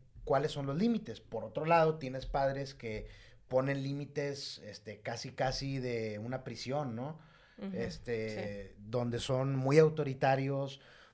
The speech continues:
Speaker 1: donde son muy agresivos con los hijos. Y yo no sé qué pienses de esto, pero a mí me da la impresión, y esto es algo totalmente de conocimiento empírico que yo, de cosas que he ido viendo a lo largo de mi vida,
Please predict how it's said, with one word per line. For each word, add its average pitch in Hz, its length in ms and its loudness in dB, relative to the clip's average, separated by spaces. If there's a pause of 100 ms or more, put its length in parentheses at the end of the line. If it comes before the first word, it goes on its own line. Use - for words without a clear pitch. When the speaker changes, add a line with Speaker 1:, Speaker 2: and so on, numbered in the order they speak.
(100)
Speaker 1:
donde 117 500 0
son 131 380 0
muy 135 200 6
agresivos 143 540 4
con 143 140 -4
los 131 160 -4
hijos. 131 420 -4 (320)
Y 135 300 0 (160)
yo 143 120 2
no 165 60 2
sé 175 120 -2
qué 160 80 -4
pienses 160 340 -2
de 143 100 4
esto, 156 320 2
pero 131 380 0
a 127 100 0
mí 143 140 2
me 185 120 4
da 190 100 8
la 190 80 2
impresión, 135 680 0
y 107 60 -8
esto 123 160 -8
es - 180 -12
algo 175 240 2
totalmente 160 720 0 (280)
de 131 240 -4
conocimiento 135 560 -2
empírico 156 500 -2
que 135 140 -4
yo, 131 140 -2
de 120 200 -2
cosas 143 220 -6
que 160 140 0
he 151 40 4
ido 156 360 4
viendo 143 320 -2
a 147 40 0
lo 139 60 -2
largo 135 220 2
de 143 60 2
mi 135 120 0
vida, 120 320 2